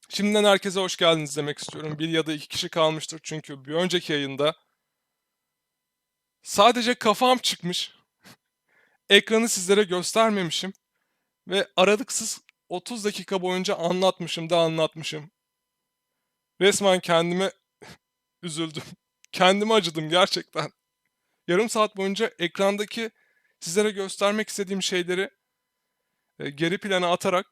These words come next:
göstermeden, e, sadece <laughs> ben görerek anlatmışım. Öyle de bir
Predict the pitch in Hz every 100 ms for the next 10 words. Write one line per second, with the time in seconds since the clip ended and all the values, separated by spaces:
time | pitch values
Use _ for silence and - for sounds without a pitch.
0 | _ - 160 - 185 196 170 147 165 185
1 | _ _ _ - - - 185 175 170 196
2 | _ _ _ _ _ _ _ - - 143
3 | 185 226 214 190 170 160 147 147 143 147
4 | 147 180 170 _ _ _ - 175 151 156
5 | 170